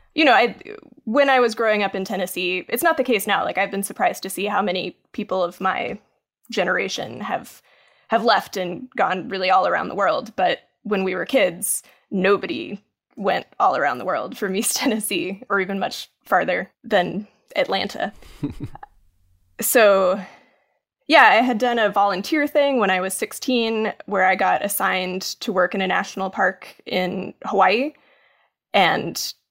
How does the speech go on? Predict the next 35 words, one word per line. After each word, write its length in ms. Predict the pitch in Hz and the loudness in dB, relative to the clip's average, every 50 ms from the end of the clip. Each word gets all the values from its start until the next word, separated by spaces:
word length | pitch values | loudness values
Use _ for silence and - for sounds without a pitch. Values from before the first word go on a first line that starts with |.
| - - - - | -20 -12 -4 2
I 160 | - 185 185 | 4 4 4
had 500 | 202 208 196 185 160 175 175 - - - - _ _ _ _ _ _ _ _ _ _ _ _ - | 4 4 2 2 2 0 0 -2 -4 -4 -8 _ _ _ _ _ _ _ _ _ _ _ _ 2
a 80 | 220 208 | 4 4
leader 420 | 220 226 247 240 233 233 226 220 | 4 4 4 4 4 4 4 4
of 80 | 214 202 | 4 4
that 180 | 214 202 - | 4 4 4
program 400 | - 226 214 196 214 208 208 208 | 2 0 0 0 0 0 0 0
there 260 | 208 208 202 202 202 | 0 0 0 0 0
that 120 | 196 202 196 | 2 2 2
I 80 | 196 | 2
met 260 | 196 196 196 196 - 220 | 2 2 2 0 0 0
who 100 | 208 190 | -2 -2
had 100 | 185 - | -2 0
had 160 | 208 190 180 | 0 -2 -2
this 160 | 180 - - | -2 -6 -6
really 180 | 196 190 - 175 | -4 -2 -2 -2
interesting 400 | 196 - 214 190 - 202 185 185 | -2 -4 -4 -6 -6 -4 -2 2
life, 420 | 185 180 180 196 - - - - _ _ _ _ _ _ _ _ | 2 2 2 0 -4 -8 -18 -20 _ _ _ _ _ _ _ _
you 120 | - 214 185 | -2 0 0
know, 100 | 170 170 | 2 0
leading 260 | 175 185 160 165 175 | 0 -2 -2 -4 -4
trail 240 | - - 220 180 190 | -2 0 2 2 2
crews 640 | - 220 185 175 180 175 170 185 - - - - _ - - | 0 -2 -2 -2 -2 -2 -4 -6 -6 -6 -8 -10 _ -6 -2
in 80 | 196 185 | 0 2
Alaska 800 | 180 190 196 208 202 - - 190 185 185 180 180 170 - - - | 4 4 4 2 2 0 0 2 2 2 2 2 0 -2 -2 -4
and 460 | - - - - - - - - - - _ _ _ _ - - - | -4 -4 -6 -8 -8 -6 -6 -8 -8 -10 _ _ _ _ -20 -10 -2
just 160 | - 320 - | 0 2 4
doing 160 | - 330 285 254 | 4 6 6 6
all 120 | 226 214 | 6 4
this 160 | 190 180 190 | 2 0 -2
stuff. 240 | - - 175 - - | -2 -2 -2 -2 -2
And 120 | - 185 | -2 -2
it, 180 | 170 131 - _ _ _ _ _ _ _ - - | -2 -2 -4 _ _ _ _ _ _ _ -6 -4
I 100 | 113 101 | -4 -2
thought, 380 | - 117 175 - - - - | 0 0 0 0 -2 -4 -8